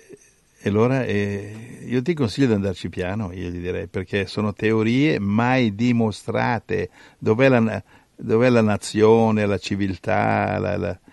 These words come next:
civilizzazione che hanno messo in pratica queste cose di poliamore? Ci, ci sono le poligamie, ma anche quelle lì devono avere delle regole molto ferree.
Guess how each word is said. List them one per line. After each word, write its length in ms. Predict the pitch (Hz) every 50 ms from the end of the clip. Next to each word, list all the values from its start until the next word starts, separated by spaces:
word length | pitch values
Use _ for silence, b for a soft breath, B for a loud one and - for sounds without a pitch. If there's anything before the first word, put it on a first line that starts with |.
| b b b b b
civilizzazione 1160 | _ - - 101 95 98 101 98 92 - 104 95 - - - 107 104 107 107 107 104 101 98 92
che 300 | - - 98 98 95 95
hanno 220 | 98 104 104 101
messo 280 | 98 98 98 92 - -
in 80 | 92
pratica 360 | 87 - 95 92 - 92 92 92
queste 240 | 92 - - 95
cose 320 | - - 98 95 92 101 95
di 100 | 87 85 -
poliamore? 540 | - 98 95 92 95 95 92 95 95 90 B B B B
Ci, 180 | _ - - 92
ci 140 | - - 101
sono 240 | - - 123 139 151
le 140 | 123 98
poligamie, 640 | - - 101 95 90 87 92 87 107 123 127 110 92 B B B B B
ma 140 | - 107 101
anche 200 | 98 92 104 98
quelle 200 | 95 104 104 110
lì 60 | 127
devono 200 | 127 113 101 101
avere 140 | 101 95 101
delle 200 | 95 95 95 95
regole 320 | 104 107 107 101 101 98
molto 340 | 95 98 104 101 - - 95
ferree. 720 | - - 110 113 117 113 98 95 90 85 85 82 82 -